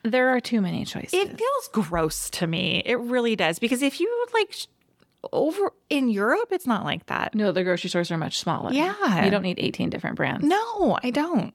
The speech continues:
Speaker 2: I don't need, don't make my grocery store bigger because you need a longer aisle of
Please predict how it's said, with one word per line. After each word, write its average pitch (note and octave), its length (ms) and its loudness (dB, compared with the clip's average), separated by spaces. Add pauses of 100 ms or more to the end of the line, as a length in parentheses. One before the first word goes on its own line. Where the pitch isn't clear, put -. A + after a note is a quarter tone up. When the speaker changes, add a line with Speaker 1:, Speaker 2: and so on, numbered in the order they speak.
(140)
Speaker 2:
I D4 80 0
don't D#4+ 200 -2
need, D#4 440 0
don't E4+ 180 2
make G#4+ 180 -2
my G#4 100 -2
grocery C#4 340 2
store C4 160 2
bigger G#3+ 480 0
because G#3+ 280 0
you G#3 80 0
need A3 160 2
a G3+ 100 2
longer G#3+ 920 0
aisle G#3 640 2
of A3+ 240 -4